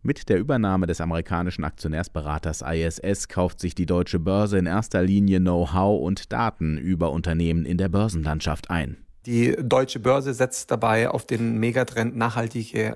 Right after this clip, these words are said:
Speaker 2: Anlagen. I S S ist dafür bekannt, dass es Unternehmen ratet, äh, Noten vergibt, wie hoch oder niedrig deren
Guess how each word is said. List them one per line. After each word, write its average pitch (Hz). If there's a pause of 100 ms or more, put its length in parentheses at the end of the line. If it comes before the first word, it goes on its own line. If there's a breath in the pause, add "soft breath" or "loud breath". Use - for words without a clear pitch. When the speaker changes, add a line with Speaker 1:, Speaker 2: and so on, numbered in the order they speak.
Speaker 2:
Anlagen. 147 (120)
I 123
S 120
S -
ist -
dafür 117
bekannt, 117
dass 113
es 127
Unternehmen 120 (180)
ratet, 135
äh, 107
Noten 123
vergibt, 135
wie 120
hoch 127
oder 117
niedrig 123
deren 113